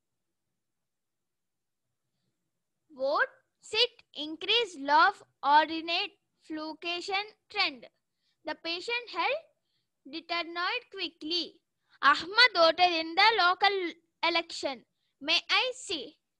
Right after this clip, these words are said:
here? Attendance increased at the weekly student session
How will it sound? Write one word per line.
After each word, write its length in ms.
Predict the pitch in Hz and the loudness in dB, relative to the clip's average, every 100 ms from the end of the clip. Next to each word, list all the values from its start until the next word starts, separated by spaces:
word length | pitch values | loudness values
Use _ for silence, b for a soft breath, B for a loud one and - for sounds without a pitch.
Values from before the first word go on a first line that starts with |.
| _ | _
here? 340 | - 359 294 208 - _ _ _ _ _ - | -12 -6 -4 -6 -12 _ _ _ _ _ -12
Attendance 800 | 294 381 370 370 370 415 508 - | -6 -4 -4 -6 -8 -6 -6 -10
increased 520 | 349 359 359 370 349 427 494 _ _ _ _ _ _ _ _ _ _ _ - | -12 -10 -10 -8 -6 -8 -8 _ _ _ _ _ _ _ _ _ _ _ -6
at 120 | 339 320 | -6 -2
the 220 | 381 359 | -2 -2
weekly 400 | 330 403 403 440 | -4 -6 -4 -6
student 540 | 453 - 349 349 415 381 | -6 -8 -8 -8 -8 -8
session 320 | 320 320 | -8 -8